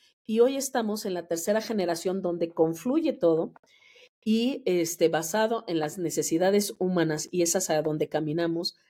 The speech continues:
a la sustentabilidad social, a cuidar, eh, no solo el planeta, sino, eh, finalmente hacer esto que se llama derecho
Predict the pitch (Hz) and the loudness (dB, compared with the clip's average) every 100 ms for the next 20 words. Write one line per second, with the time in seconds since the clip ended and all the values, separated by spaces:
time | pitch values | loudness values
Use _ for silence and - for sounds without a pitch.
0 | _ - 165 156 170 165 160 156 151 156 | _ -2 0 0 -4 -6 -4 -4 -4 -6
1 | 151 160 190 196 233 - 165 160 - _ | -6 -2 -2 -2 -4 0 0 -2 -6 _
2 | _ _ _ _ _ 165 160 - 170 160 | _ _ _ _ _ -2 -2 0 4 4
3 | 175 185 202 202 - 170 165 160 156 160 | 4 2 0 -6 -2 2 4 4 0 0
4 | 170 196 220 214 190 175 165 151 180 214 | 0 2 2 4 4 2 0 0 2 2
5 | 240 - - 180 180 208 - _ _ _ | 0 0 -2 2 2 2 -2 _ _ _
6 | - 160 156 151 156 156 _ _ _ _ | 4 4 4 4 0 -4 _ _ _ _
7 | - 170 185 196 196 196 214 220 170 165 | -4 0 2 4 2 2 0 -2 -4 -2
8 | - 202 208 - 208 202 - - - 165 | 2 2 2 0 0 0 -2 -6 -2 0
9 | 160 170 170 151 151 - 165 | 0 0 0 0 -2 -2 -4